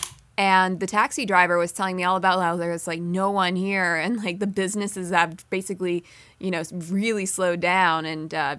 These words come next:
he was even talking to another taxi driver in a different car when we were at a stoplight, and they were just talking <laughs> about the craziness of it all. So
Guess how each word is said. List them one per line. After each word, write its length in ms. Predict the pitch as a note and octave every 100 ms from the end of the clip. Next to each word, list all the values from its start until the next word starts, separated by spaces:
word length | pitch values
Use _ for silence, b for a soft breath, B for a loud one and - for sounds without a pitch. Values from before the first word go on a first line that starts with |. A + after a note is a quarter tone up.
| -
he 160 | A#3
was 120 | B3+
even 240 | A3+ A3 A3
talking 480 | - F#3 F#3 F3+ E3+
to 100 | F3
another 420 | G3 G3+ A3+ A#3
taxi 460 | A#3+ D4+ D#4+ - G#3
driver 420 | F3+ D#3 D#3+ E3
in 140 | E3+
a 40 | F3+
different 380 | G3+ A3+ G3+
car 300 | - G3 F3
when 100 | D#3+
we 80 | F3
were 80 | F3
at 80 | E3
a 60 |
stoplight, 680 | F3+ - F3 E3+ G3 G3 G#3 D4 C4
and 180 | B G#3
they 60 | A3+
were 100 | A#3+
just 240 | B3 -
talking 480 | - F#3+ C#4 B3+ G3
<laughs> 60 | F3+
about 300 | F3 A3+ -
the 160 | E3+
craziness 540 | - G3 G3 F3+ E3 D#3+
of 100 | D3
it 80 |
all. 160 | D3 D3
So 240 | - E3